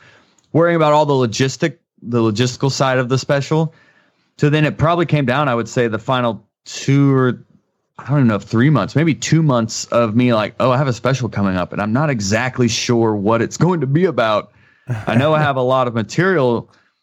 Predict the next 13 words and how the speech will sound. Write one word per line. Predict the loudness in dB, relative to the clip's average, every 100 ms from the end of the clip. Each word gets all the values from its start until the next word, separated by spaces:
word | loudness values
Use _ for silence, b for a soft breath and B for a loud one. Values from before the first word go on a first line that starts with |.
| _
to | -4 0
do, | 2 2 0 -4 -10
but | -12 -2 2 2 0
it's | -2
like, | -2 -2 -4
how | -4 0 0 0 0 0
will | 0 0
it | 0
become, | -2 0 0 0 -2
like, | -2 -2
a | -4
storyline?" | -4 -2 0 2 2 0 -2 -4 -6 -6
So | -2 2 2 0